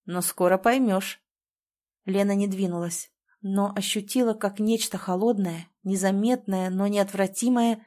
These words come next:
начинает медленно разворачиваться внутри неё. Лена вышла на балкон — и утренний воздух коснулся её кожи, но прохлада, на которую она рассчитывала, не принесла облегчения.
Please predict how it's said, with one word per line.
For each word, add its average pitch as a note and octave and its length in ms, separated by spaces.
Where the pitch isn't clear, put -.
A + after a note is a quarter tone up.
начинает F#3+ 560
медленно G#3+ 500
разворачиваться G3 880
внутри G3 360
неё. F3 340
Лена D4 300
вышла B3 280
на A3 100
балкон — G#3+ 580
и G3+ 100
утренний G#3 400
воздух G3 540
коснулся A#3 520
её A3+ 200
кожи, E3+ 480
но F#3+ 140
прохлада, G3 560
на F#3 120
которую G3 380
она G3 160
рассчитывала, G3 720
не G#3 120
принесла G#3+ 520
облегчения. F3 680